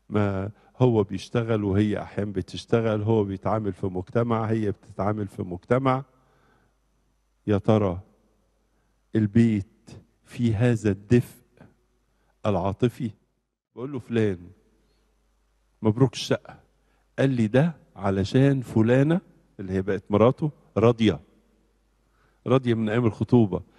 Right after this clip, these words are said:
لأنها راضية، ربنا بعت الشقة الجديدة دي. كلمة الشكر. نشكر ربنا.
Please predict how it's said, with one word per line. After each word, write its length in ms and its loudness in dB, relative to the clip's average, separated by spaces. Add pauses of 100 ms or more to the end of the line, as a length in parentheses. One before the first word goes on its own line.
(140)
لأنها 560 4
راضية، 460 6 (720)
ربنا 340 2
بعت 260 2
الشقة 260 -4
الجديدة 440 0
دي. 200 -6 (560)
كلمة 280 -8
الشكر. 500 -4 (1900)
نشكر 300 2
ربنا. 340 0